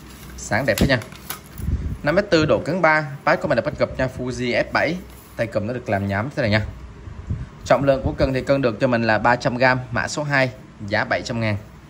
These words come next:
Mã số ba, đối với cần thì một con cần ISO khoen nhỏ, con này của hãng N F T, con này cực đẹp anh em.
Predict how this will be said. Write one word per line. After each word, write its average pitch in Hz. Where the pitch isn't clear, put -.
Mã -
số -
ba, 170
đối 147
với 180
cần 127
thì 123
một 113
con 131
cần 120
ISO 127
khoen 123
nhỏ, 131
con 131
này 113
của 135
hãng 135
N 120
F 104
T, 135
con 117
này 110
cực -
đẹp 107
anh 127
em. 123